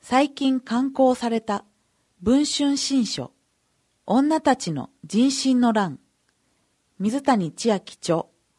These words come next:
で、激流の中で自らの運命を生きた女性の活躍が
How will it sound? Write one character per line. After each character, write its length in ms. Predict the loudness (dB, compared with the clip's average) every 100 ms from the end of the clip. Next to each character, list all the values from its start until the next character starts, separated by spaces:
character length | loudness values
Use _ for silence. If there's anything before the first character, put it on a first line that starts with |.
| _ _ _ _ _
で、 240 | -2 -2 -8 _ _ _
激 320 | -6 -2 0
流 200 | 2 2
の 120 | 2
中 320 | 2 2 0
で 200 | 0 -4 -10 _ _ _
自 240 | -2 -2 0
ら 280 | 2 2
の 180 | 2 0
運 160 | 0 0
命 180 | 0 -2
を 100 | -4
生 120 | -8
き 100 | -8
た 160 | -6 -4
女 120 | -4
性 280 | -2 -2 -2
の 120 | -4
活 300 | -6 -6 -2
躍 240 | -2 -2
が 220 | -2 -2